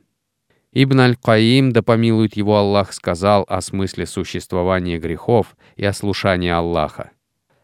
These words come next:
«Когда Всевышний Аллах желает своему рабу блага, он заставляет его забыть о его поклонении и благих делах, убирает их с его языка и из его сердца. А когда ему случится согрешить,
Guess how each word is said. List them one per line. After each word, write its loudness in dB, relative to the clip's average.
«Когда 4
Всевышний 2
Аллах 4
желает 4
своему 2
рабу 2
блага, 2
он 2
заставляет 4
его 4
забыть 2
о 2
его 2
поклонении 0
и 0
благих 0
делах, 2
убирает 4
их -2
с -12
его 2
языка 2
и -2
из -4
его 2
сердца. -4
А -12
когда 0
ему 2
случится -4
согрешить, -2